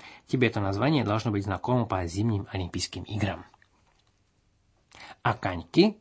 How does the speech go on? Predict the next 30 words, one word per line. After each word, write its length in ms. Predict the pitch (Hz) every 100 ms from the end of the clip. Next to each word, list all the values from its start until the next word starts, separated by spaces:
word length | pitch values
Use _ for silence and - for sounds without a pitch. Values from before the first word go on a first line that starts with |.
| -
тоже 280 | 95 98 101
бывают 320 | 107 104 104
разные. 560 | 107 104 113 110 110 107 - - -
У 60 | -
хоккеистов 560 | 127 - 117 110 104
и 100 | -
фигуристов, 600 | 104 95 98 147 - 139
безусловно, 520 | 107 95 90 147 147
они 160 | 113 104
отличаются. 720 | 107 98 - 104 90 - 92 - _ _ - - - -
Давай 320 | 110 120 170
уж 160 | 120
назовем 380 | 110 101 104 143
и 240 | 151 117 117
эти 200 | 120 98
виды 220 | 95 92
спорта, 540 | - 104 104 - 104 95
хотя 300 | 110 98 -
хоккей 520 | - 95 - 131 143
звучит 380 | 107 98 131 127
практически 520 | 95 - 107 - 101
так 280 | - 104 98
же — 140 | 95 -
хоккей. 580 | - 104 - 101 101 - - - - -
А 120 | 120
вот 180 | 110 -
с 80 | -
фигурным 500 | - 123 110 95 90
катанием 540 | 90 - 127 160 156 -
сложнее. 680 | - 104 98 101 101 90